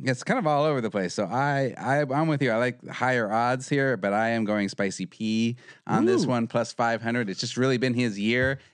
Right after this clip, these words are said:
Speaker 1: and you're right.
Speaker 2: Does
Speaker 1: He
Speaker 2: feel
Speaker 1: just
Speaker 2: like Toronto is kind of saying, "Fuck you. We're
Speaker 1: Yeah.
Speaker 2: so good without, uh, Kawhi," and, and really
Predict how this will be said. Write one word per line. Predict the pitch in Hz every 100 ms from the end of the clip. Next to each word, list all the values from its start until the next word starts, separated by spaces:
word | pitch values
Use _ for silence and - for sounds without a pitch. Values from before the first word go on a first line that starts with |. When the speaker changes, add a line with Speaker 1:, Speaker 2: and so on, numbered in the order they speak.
| -
Speaker 1:
and | 107 110 107
you're | 117 131
right. | 143 98
Speaker 2:
Does | 226
Speaker 1:
He | 277
Speaker 2:
feel | 269
Speaker 1:
just | 240 220
Speaker 2:
like | 208
Toronto | 196 208 208 185
is | 160 143
kind | - 165 165
of | 156
saying, | 135 160 143 127
"Fuck | - 170 160
you. | 170 151 131
We're |
Speaker 1:
Yeah. | 120 120 139 165
Speaker 2:
so |
good | 180
without, | 170 160 160 156 147 _ _ _ _
uh, | - 139 127 120 120
Kawhi," | - 147 143 160 147 123 123
and, | 139 131 127
and | 151 185
really | 269 254 170 117